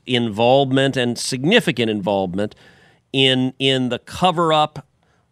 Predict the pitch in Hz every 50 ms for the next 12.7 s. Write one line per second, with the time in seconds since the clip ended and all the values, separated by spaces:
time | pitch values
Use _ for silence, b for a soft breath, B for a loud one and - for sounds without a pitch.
0 | _ _ - 120 110 117 131 143 147 147 143 - - - 135 135 135 135 131 131
1 | 127 107 113 110 113 113 120 123 127 123 127 120 113 - - - 127 123 117 120
2 | 117 113 113 107 - - 113 107 - - 120 117 117 110 117 113 113 110 110 101
3 | - - 110 107 101 104 101 - - 123 120 104 117 107 101 - 107 104 98 90
4 | - - - - 85 67 - - - - b b b b b b b b b b
5 | b b b - - 90 - 170 190 226 - - 208 170 175 165 156 151 151 131
6 | - - 123 113 104 - - - - - _ _ _ _ _ _ _ _ _ _
7 | _ _ _ _ _ _ - 117 120 127 131 123 120 - 113 117 104 71 - -
8 | - - _ _ _ _ _ _ _ _ _ _ _ _ _ _ _ _ _ -
9 | 156 160 165 151 156 196 196 196 151 165 156 143 156 170 - - - - 139 117
10 | - - 120 123 131 139 139 139 135 131 135 135 131 - - 131 120 113 110 107
11 | 104 - - - 117 120 123 123 120 - - - 117 104 113 101 113 107 - -
12 | 120 120 123 - - 151 - - - 175 185 202 202